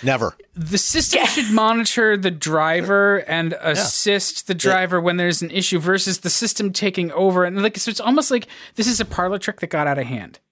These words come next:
Speaker 1: Yeah,
Speaker 3: But,
Speaker 1: I mean,
Speaker 3: yeah, but
Speaker 1: like, sta-, like what stability control does, um, you know, what, um, <clears throat> what Toyota's doing with their Guardian system,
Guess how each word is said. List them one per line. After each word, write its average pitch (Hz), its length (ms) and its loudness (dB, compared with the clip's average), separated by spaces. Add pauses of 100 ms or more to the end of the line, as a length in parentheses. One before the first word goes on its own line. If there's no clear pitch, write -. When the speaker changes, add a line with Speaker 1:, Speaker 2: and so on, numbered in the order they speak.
(120)
Speaker 1:
Yeah, 143 160 2
Speaker 3:
But, - 180 0
Speaker 1:
I - 40 2
mean, 151 120 2
Speaker 3:
yeah, 349 220 4
but 339 160 4
Speaker 1:
like, 247 160 2
sta-, 156 320 0
like 160 200 0
what 147 120 2
stability 160 480 2
control 143 340 0
does, 113 540 2 (260)
um, 107 480 2
you 113 120 -2
know, 104 160 2
what, 120 540 -2
um, 107 460 0 (140)
<clears throat> 139 180 0
what 127 160 2
Toyota's 123 460 2
doing 113 220 0
with 107 100 -2
their 107 100 0
Guardian 110 460 0
system, 78 500 -4